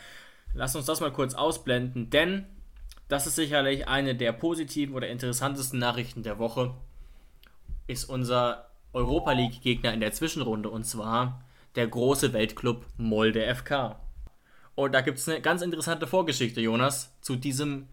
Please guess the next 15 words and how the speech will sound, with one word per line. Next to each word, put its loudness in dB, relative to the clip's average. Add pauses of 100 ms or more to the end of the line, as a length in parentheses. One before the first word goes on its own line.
(440)
ja, 2
aus -2
mancher 2
Sicht -4
vielleicht 0
dann -2
doch -2
etwas -4
langweiligen 4
Los, 0
aber 4
wir 6
fanden 2
es -6
tatsächlich -2